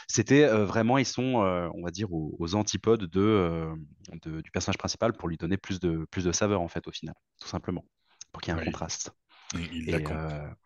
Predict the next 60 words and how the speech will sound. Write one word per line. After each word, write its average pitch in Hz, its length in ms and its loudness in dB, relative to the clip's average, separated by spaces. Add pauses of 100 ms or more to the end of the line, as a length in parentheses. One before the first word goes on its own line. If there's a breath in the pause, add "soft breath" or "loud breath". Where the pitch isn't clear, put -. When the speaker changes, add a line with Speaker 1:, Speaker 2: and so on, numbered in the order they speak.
(160)
Speaker 2:
Vas-y. 90 280 -4
Speaker 1:
et 85 80 2
sinon, 98 640 0
je 104 100 -4
crois, - 160 0
oui, 104 100 6
pardon, 104 200 4
excuse-moi, 101 280 0
c'est 90 100 -2
que - 60 -10
ça 95 120 0
me 90 100 -2
vient, 104 140 2
en 104 40 0
fait, 110 160 0
en, 90 300 -4 (200)
en, 92 180 0
en, - 20 2
en 82 420 -2
même 107 140 4
temps, 123 160 4
mais 90 180 2 (380 loud breath)
je - 100 -4
me 107 60 2
souviens 123 240 4
que 123 80 -6
pour, 101 260 2
euh, 90 840 2
Amos, 101 560 0 (360)
je 95 840 2
regardais 104 420 0
un 110 140 2
peu 107 100 -6
aussi 107 240 0
ce - 80 0
qui - 120 -6
se - 100 -6
faisait, 107 320 4 (280 loud breath)
en 110 60 0
gros, 120 160 4
pour - 220 -8
caractériser 117 480 2
les 113 100 2
deux 117 80 0
un 110 80 0
peu 107 120 -4
différemment. 98 420 0 (380 loud breath)
Euh, 92 140 2
là 113 120 8
où 117 60 4
Calvin 123 320 2
était 107 160 -2
un 98 80 0
peu 101 80 -6
plus 120 180 -4
fleur 107 320 2
bleue, 113 320 6
justement, 110 640 4
et, 92 200 2
euh, 87 840 0